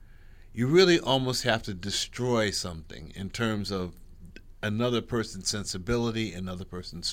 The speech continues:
flow, another person's, um, way of approaching music. Because many of us have played with many, many, many different people, and, and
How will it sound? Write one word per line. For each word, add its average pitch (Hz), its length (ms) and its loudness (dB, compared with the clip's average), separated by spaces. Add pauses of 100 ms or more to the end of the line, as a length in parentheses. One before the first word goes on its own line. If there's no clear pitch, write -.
(100)
flow, 107 460 -4 (520)
another 92 400 -2
person's, 90 760 0
um, 85 760 -10 (480)
way 127 280 6
of 120 160 6
approaching 104 640 0
music. 107 600 -2 (1300)
Because 113 360 4
many 151 300 6
of 135 140 4
us 127 160 2
have 107 160 -2
played 117 260 4
with 101 100 -2
many, 131 480 4
many, 120 440 4
many 117 560 4
different 104 400 -4
people, 175 400 0
and, 98 300 -4
and 104 340 -2